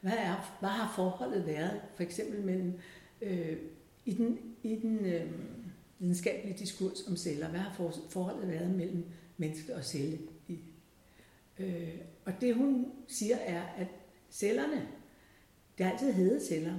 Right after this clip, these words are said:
men indholdet af, hvad de der celler, øh, er, eller forståelsen af, hvad, hvilken rolle de har haft i,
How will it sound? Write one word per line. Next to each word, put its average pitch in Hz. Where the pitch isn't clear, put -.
men 208
indholdet 262
af, 196
hvad 214
de 185
der 185
celler, 160
øh, 165
er, 208
eller 175
forståelsen 214
af, 185
hvad, 190
hvilken 185
rolle 175
de 208
har 151
haft -
i, 180